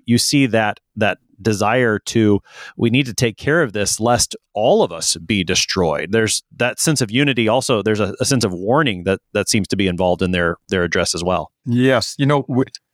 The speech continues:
Speaker 2: this is one reason why church discipline is important, a-, and other letters in the New Testament make that clear also. Uh, the reason we are concerned not just about them, but if you let this go, the whole church is gonna get infected with this. Um,
Speaker 1: Hmm.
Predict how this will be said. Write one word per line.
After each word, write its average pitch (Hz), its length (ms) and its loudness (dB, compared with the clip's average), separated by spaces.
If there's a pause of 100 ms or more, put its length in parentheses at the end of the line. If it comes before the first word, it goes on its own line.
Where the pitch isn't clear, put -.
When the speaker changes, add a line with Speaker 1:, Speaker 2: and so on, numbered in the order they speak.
(180)
Speaker 2:
this 143 260 2
is 143 140 0
one 160 160 2
reason 139 300 2
why 135 180 2
church 127 360 0
discipline 151 480 0
is 156 140 2
important, 156 580 0 (360)
a-, 123 40 2
and 120 380 2
other 131 240 2
letters 139 320 2
in 131 60 0
the 127 80 4
New 131 160 4
Testament 135 360 0
make 120 180 0
that 120 200 0
clear 120 220 2
also. 156 580 2 (300)
Uh, 127 80 -4
the 117 180 2
reason 143 640 2
we 143 160 2
are 135 100 2
concerned 156 480 2
not 143 200 0
just 139 180 -4
about 117 320 0
them, 151 320 2 (360)
but 123 120 0
if 113 100 0
you 127 100 2
let 147 220 2
this 139 220 -2
go, 160 420 2
the 120 100 -2
whole 143 360 2
church - 420 -2
is 113 120 -4
gonna 120 200 4
get 113 220 0
infected 120 640 0
with 101 220 0
this. - 380 0 (440)
Um, 101 580 0 (220)
Speaker 1:
Hmm. 82 100 -16